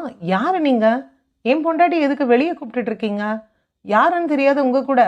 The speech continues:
எப்படி நான் என் பொண்டாட்டி அனுப்ப முடியும்?" ராம் கேட்க, "நீங்க யாருன்னு தெரியாம நாங்க வீடு தரல? நான் உங்க பொண்டாட்டியை தின்ன போறதில்ல சார். அவங்க என் தோழி, அந்த முறையில தான் கேட்டேன்." கீர்த்தி பதில் கொடுக்க,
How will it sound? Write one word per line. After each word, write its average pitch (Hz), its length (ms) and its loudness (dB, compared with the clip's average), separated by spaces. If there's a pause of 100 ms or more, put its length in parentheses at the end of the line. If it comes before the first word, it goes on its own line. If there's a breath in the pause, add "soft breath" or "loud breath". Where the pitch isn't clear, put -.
(120)
எப்படி 214 300 -8
நான் 269 160 -4
என் 220 200 -4
பொண்டாட்டி 262 300 -4
அனுப்ப 240 260 -2
முடியும்?" 220 380 -2 (920)
ராம் 185 280 0
கேட்க, 180 320 -6 (1400)
"நீங்க 220 320 2
யாருன்னு 269 380 2
தெரியாம 262 380 2
நாங்க 202 240 -4
வீடு 240 240 -2
தரல? 247 300 0 (640)
நான் 254 220 -2
உங்க 254 160 0
பொண்டாட்டியை 240 460 0
தின்ன 226 260 -2
போறதில்ல 196 420 0
சார். 165 300 -4 (440)
அவங்க 285 240 -4
என் 247 180 2
தோழி, 247 360 0 (340)
அந்த 208 280 -4
முறையில 294 360 0
தான் 294 180 -2
கேட்டேன்." 185 400 -4 (920)
கீர்த்தி 214 340 -2
பதில் 180 300 0
கொடுக்க, 220 320 -2